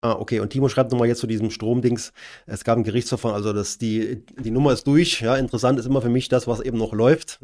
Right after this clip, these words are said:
aber da muss man eben sehr aufpassen, dass man nicht sich, äh, zu, äh, offensiv ausdrückt.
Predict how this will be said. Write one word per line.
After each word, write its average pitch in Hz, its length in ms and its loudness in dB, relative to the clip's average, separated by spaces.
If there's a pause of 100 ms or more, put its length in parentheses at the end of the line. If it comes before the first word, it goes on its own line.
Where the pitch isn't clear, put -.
aber 117 160 0
da 117 220 2
muss 170 160 -6
man 151 100 -4
eben 147 180 -2
sehr 139 140 -2
aufpassen, - 380 -4
dass 113 160 -6
man 113 80 -2
nicht - 240 -8 (340)
sich, - 380 -10
äh, 113 260 -2
zu, 143 400 -2 (340)
äh, 120 100 -2
offensiv 123 520 -4
ausdrückt. 101 460 -10